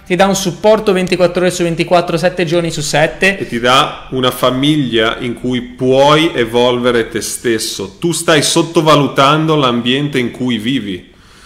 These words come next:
Speaker 2: Se vuoi di più e se nell'ambiente sbagliato non ce la farai mai, devi isolarti. Abbiamo creato un posto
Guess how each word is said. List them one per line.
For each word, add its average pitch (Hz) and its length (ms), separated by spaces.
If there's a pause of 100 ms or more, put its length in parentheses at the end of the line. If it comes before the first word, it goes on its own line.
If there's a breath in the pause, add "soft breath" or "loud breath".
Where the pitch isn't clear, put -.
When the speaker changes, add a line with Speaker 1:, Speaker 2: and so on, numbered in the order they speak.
(140 soft breath)
Speaker 2:
Se - 240
vuoi 170 400
di 190 140
più 170 360
e 147 80
se - 160
nell'ambiente 156 600
sbagliato 151 580
non 156 180
ce 160 180
la 160 120
farai 151 360
mai, 120 540
devi 117 320
isolarti. 123 680
Abbiamo 117 280
creato 123 360
un 117 240
posto 147 640